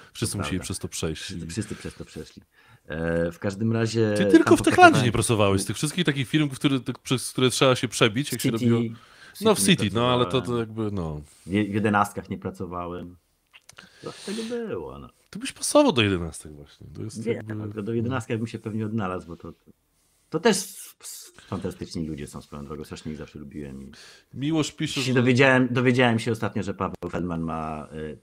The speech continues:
Speaker 2: Chief de-, jak to było? E, Chief Business Development Officer, C B D O.
Speaker 1: No ta,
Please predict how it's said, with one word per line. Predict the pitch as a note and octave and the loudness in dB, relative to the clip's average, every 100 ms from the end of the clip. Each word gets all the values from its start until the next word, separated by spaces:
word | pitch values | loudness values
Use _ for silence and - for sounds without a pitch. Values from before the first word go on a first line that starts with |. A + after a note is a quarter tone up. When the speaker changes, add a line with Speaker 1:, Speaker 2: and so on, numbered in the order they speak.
| _ | _
Speaker 2:
Chief | - B2 B2 A2+ - - | -8 -2 -2 -4 -14 -18
de-, | E2+ - G2 G2 G2+ F#2+ F#2+ F2 - _ _ _ _ _ _ _ _ _ _ _ _ _ _ _ - | -14 -6 -2 0 -2 -4 -6 -8 -14 _ _ _ _ _ _ _ _ _ _ _ _ _ _ _ -20
jak | E2+ | -20
to | - | -18
było? | E2 F#2+ B2+ C3 _ _ _ _ _ _ _ | -14 -12 -12 -14 _ _ _ _ _ _ _
E, | - E2+ E2+ - _ _ _ - | -14 -12 -12 -18 _ _ _ -6
Chief | C3+ B2 | -4 -4
Business | D#2+ A#2 A#2+ A2+ A2+ A2+ G#2+ - A#2 | -2 -2 0 0 0 -2 -6 -16 -18
Development | F2+ G2 F#2+ F#2+ F#2+ F#2 E2 | -8 -6 -2 -4 -4 -8 -10
Officer, | E2 - - C2 _ | -12 -12 -18 -20 _
C | - F2 - | -12 -10 -10
B | F2+ | -10
D | D2 | -10
O. | - _ - - G#2 | -12 _ -16 -12 -6
Speaker 1:
No | F3 | -6
ta, | - | -6